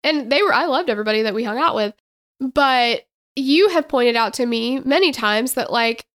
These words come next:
I was nominated for homecoming queen and I was nominated for prom queen. Like, uh, but I, but if, when I look back at it, I think I was, I had no, I didn't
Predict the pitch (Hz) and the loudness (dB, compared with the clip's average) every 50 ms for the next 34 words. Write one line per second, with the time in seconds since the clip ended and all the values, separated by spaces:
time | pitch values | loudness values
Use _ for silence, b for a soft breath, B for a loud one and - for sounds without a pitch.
0 | _ _ _ 220 233 247 262 269 254 247 240 240 247 262 269 269 269 269 269 277 | _ _ _ 0 0 0 0 -2 -2 0 2 2 2 2 2 0 0 0 -2 -4
1 | 269 - 277 269 294 330 330 311 294 262 247 233 220 220 - - 214 214 214 214 | -4 -4 -2 0 0 0 0 0 0 0 -2 -2 -2 -4 -4 -4 -4 -2 -2 -2
2 | 220 - - 233 233 220 226 226 240 240 240 233 240 254 269 262 254 254 254 254 | -4 -4 -4 -2 -2 0 0 0 0 0 0 0 2 2 2 2 0 0 0 -2
3 | 254 - 240 240 - - 247 247 262 294 294 - - 202 185 175 170 - - - | -4 -4 -6 -6 -4 -2 -2 0 0 0 -2 -2 -4 -6 -6 -6 -6 -8 -8 -4
4 | 240 254 233 226 214 214 - - - _ _ _ _ _ _ _ _ _ _ _ | -2 0 0 2 0 -2 -4 -10 -20 _ _ _ _ _ _ _ _ _ _ _
5 | _ _ _ _ _ - 254 247 247 - 302 302 302 302 294 294 247 - _ _ | _ _ _ _ _ -8 -8 -4 -2 0 2 2 2 2 0 -2 -4 -10 _ _
6 | _ _ _ 202 262 254 330 320 - 294 320 - 247 262 294 285 - - 262 269 | _ _ _ -12 -4 0 0 0 0 0 -2 -4 -2 0 0 0 2 0 0 0
7 | 302 339 320 302 302 - 269 277 349 359 - 254 233 226 233 240 - - 240 262 | 0 -2 -4 -4 -4 -2 0 0 0 0 0 -2 -2 0 0 -2 -2 -2 -4 -4
8 | - 269 269 262 - 247 285 320 302 - - - - - - - - _ _ - | -4 -4 -4 -2 -2 -2 -2 -2 -4 -6 -8 -10 -10 -10 -12 -12 -14 _ _ -2
9 | 254 285 269 302 294 269 269 254 240 240 247 262 247 - - 262 262 247 240 269 | -2 0 0 -2 -2 0 0 0 0 0 0 0 -2 -2 -2 -4 -4 -4 -4 -6
10 | 262 262 269 262 - | -6 -4 -4 -4 -6